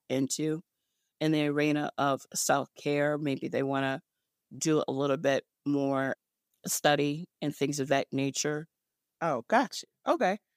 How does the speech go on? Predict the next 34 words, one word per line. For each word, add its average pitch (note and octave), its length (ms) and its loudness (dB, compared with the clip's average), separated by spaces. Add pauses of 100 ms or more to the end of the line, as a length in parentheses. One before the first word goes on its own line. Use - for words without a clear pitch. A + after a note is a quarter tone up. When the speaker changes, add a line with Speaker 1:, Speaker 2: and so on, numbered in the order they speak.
(240)
Speaker 2:
Okay. F#4 380 2
So F#3 720 2 (340)
I'm A2+ 220 -6
gonna D3+ 420 -4 (100)
plug F#3 500 0 (100)
therapists, G3 640 -2
counselors, G3 720 0
mental F#3 280 -4
health F#3+ 220 -2
professionals, F3+ 640 -4
psychologists. D3+ 580 -4
Speaker 1:
Absolutely. D3 480 -6 (580)
Speaker 2:
Uh, C#3 60 -8
self-care, F#3+ 1000 0
I D#3+ 140 2
would A3+ 160 0
say G#2+ 260 -12 (100)
a C#3 80 2
good D3+ 240 0
starting C#3 440 2
point C3 360 -4
for - 120 -16
anyone C3+ 440 -4
who C#3 140 -6
really C3+ 300 -2
wants C3 460 -6 (100)
to B2+ 260 0
lean C3+ 400 0
into B2+ 340 -4
taking B2+ 340 -2
better A#2+ 200 2
care B2 280 -4
of B2+ 180 -6
themselves B2 840 0